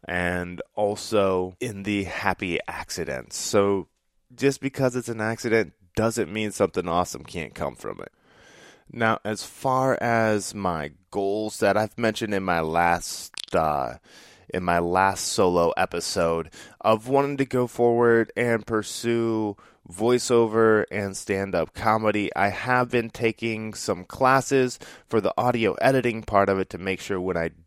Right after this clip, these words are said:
do create my demo that I can edit it and make it sound good. And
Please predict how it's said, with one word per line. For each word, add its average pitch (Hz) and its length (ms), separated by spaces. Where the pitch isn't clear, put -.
do 101 280
create 90 640
my 85 220
demo 95 500
that 82 320
I 87 140
can 87 280
edit 92 220
it 95 220
and 92 260
make 92 160
it - 160
sound 82 580
good. 82 400
And 82 560